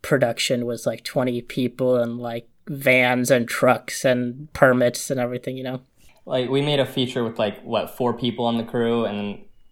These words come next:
Speaker 2: some, uh, every single short film or set I saw in university, it, there was literally, like, thirty people there.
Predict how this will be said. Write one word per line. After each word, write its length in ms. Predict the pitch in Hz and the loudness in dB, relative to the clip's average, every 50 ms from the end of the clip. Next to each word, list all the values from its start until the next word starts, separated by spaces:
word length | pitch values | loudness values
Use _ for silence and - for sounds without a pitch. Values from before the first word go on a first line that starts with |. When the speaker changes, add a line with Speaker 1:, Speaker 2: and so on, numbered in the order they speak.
| _ - - - - - - | _ -20 -20 -20 -20 -20 -10
Speaker 2:
some, 220 | - - 113 107 - | -6 -6 -4 -2 -2
uh, 140 | 113 107 98 - - - - _ _ _ - - | -4 -4 -6 -10 -18 -20 -20 _ _ _ -4 0
every 260 | 127 127 123 131 127 | 0 2 2 2 0
single 760 | 120 - 127 120 120 117 113 110 107 104 101 101 104 - - - - - | 0 0 -2 -2 0 0 2 2 2 2 0 -2 -4 -10 -20 -20 -20 -20
short 460 | - - - - 117 110 107 104 - | -20 -14 -8 -4 -2 -2 -2 -4 -4
film 300 | - 110 104 101 101 101 | -4 -2 -2 -2 -2 -2
or 260 | 101 98 95 95 98 - - | -2 -4 -4 -6 -8 -10 -14
set 340 | - - - 113 104 95 | -10 -4 -2 0 0 0
I 100 | 98 107 | 0 -2
saw 420 | 107 - - 104 101 101 98 90 - - | -4 -2 0 0 2 2 0 -2 -4 -6
in 100 | 107 104 | -6 -4
university, 880 | 104 101 101 92 98 95 95 98 - - 98 92 87 92 95 - - - - - - _ _ - _ - _ _ | -4 -4 -4 -4 -4 -4 -4 -4 -6 -8 -10 -8 -8 -8 -8 -10 -12 -18 -20 -20 -20 _ _ -20 _ -20 _ _
it, 240 | - - 101 92 - - | -10 -8 -8 -6 -6 -6
there 120 | 104 104 | -6 -4
was 360 | 98 101 101 104 - - - | -4 -6 -6 -8 -8 -10 -8
literally, 420 | 120 117 117 110 107 107 101 104 98 | -6 -4 -4 -2 -2 -4 -4 -4 -4
like, 220 | 95 92 - - | -6 -8 -8 -4
thirty 260 | - 104 98 98 95 90 | -2 -2 -2 -2 -4 -6
people 380 | - - 92 90 - 85 90 | -10 -10 -12 -10 -10 -10 -8
there. 300 | 90 85 85 87 87 - | -6 -6 -6 -6 -8 -10